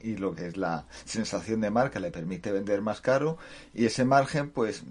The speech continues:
más o menos le costea ese tipo de, ese tipo de teléfono, ese tipo de desarrollo. Es verdad que no vas a vender demasiado de esos teléfonos,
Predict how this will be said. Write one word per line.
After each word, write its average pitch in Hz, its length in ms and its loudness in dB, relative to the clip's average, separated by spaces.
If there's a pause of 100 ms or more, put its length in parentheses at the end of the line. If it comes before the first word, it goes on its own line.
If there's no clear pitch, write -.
más 107 240 -2
o 113 40 -4
menos 117 180 2
le 127 140 2
costea 104 440 4
ese 104 160 -2
tipo 90 280 -4
de, 80 200 -4 (560)
ese - 200 -6
tipo 92 260 -4
de 87 60 -4
teléfono, 101 440 -2
ese 87 140 -10
tipo 92 200 -6
de 90 60 -4
desarrollo. 98 440 -4
Es 95 120 -6
verdad 107 280 0
que 101 80 -10
no 92 80 -6
vas 87 160 -6
a 92 60 -2
vender 95 280 -2
demasiado 98 460 -2
de 87 80 -2
esos 87 200 -8
teléfonos, 110 460 0